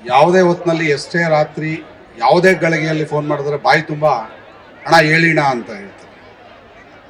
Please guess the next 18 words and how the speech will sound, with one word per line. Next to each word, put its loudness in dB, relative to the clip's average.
ಅದು -8
ಏನ್ 0
ತೋರಿಸುತ್ತೆ -2
ಅಂದ್ರೆ, 0
ಅವರಲ್ಲಿರೋ 2
ಸಂಸ್ಕಾರ 2
ತೋರಿಸುತ್ತೆ. -2
ದೊಡ್ಡವ್ರನ್ನ 2
ಬಾಯಿ 4
ತುಂಬ -4
ಅಣ್ಣ -4
ಅಂತ -8
ಕರೆಯೋದು, 0
ಚಿಕ್ಕವ್ರನ್ನ -2
"ಹೇಳು 4
ತಮ್ಮ" -4
ಅಂತ -8
ಕರೆಯೋದು. -10